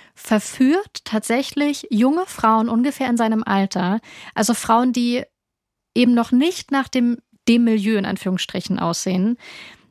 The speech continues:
die quasi aus dem privaten Leben herausgeholt werden in diese Szene. Und Alding gaukelt aber vor, er hätte eine Liebesbeziehung mit ihr.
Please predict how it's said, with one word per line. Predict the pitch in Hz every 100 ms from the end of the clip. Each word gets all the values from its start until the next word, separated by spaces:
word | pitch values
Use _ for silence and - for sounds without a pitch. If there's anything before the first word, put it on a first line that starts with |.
| _ -
die | 226
quasi | 214 - 220 226 233 233 -
aus | -
dem | 233 226
privaten | - 220 226 277 269
Leben | 233 240 220
herausgeholt | 214 196 233 - 202 202 -
werden | 202 202
in | 214 240 262
diese | 233 214
Szene. | - - 220 202 185 226 269 - - - - - _ _ _ _ -
Und | 240 -
Alding | 233 254 262
gaukelt | 233 240 262
aber | 247 226
vor, | 214 240
er | 220
hätte | 233
eine | 220
Liebesbeziehung | 214 277 - - 196 - 175 180
mit | 180 -
ihr. | - -